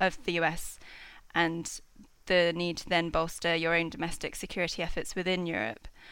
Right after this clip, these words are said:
So all of those factors did come to, um, a confluence, and that resulted in really strong increases in the last five years in European nato spending.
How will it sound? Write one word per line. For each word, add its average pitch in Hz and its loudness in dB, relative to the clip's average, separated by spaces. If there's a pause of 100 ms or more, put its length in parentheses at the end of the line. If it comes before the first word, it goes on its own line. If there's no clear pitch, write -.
(440)
So 214 8
all 247 8
of 247 6
those 208 6
factors 185 -2
did 180 0
come 170 -2
to, 160 -2 (280)
um, - 0 (300)
a 180 0
confluence, 165 0
and 165 0
that 156 0
resulted 180 -4
in 170 -2
really 160 -2
strong 170 0
increases 160 -4
in 156 -2
the 160 2
last 156 0
five 156 0
years 160 -4
in 160 -4
European 160 -4
nato 165 -2
spending. 170 -4